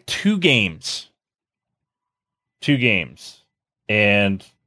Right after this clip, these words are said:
well, you guys probably read the topics. Do you, would you have guessed what two games that would have inspired it if I told you without you guys seeing it?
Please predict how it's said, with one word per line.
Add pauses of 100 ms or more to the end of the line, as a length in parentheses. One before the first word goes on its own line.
(460)
well,
you
guys
probably
read
the
topics.
Do (360)
you, (1080)
would
you
have
guessed
what
two
games
that
would
have
inspired
it
if
I
told
you
without
you
guys
seeing
it?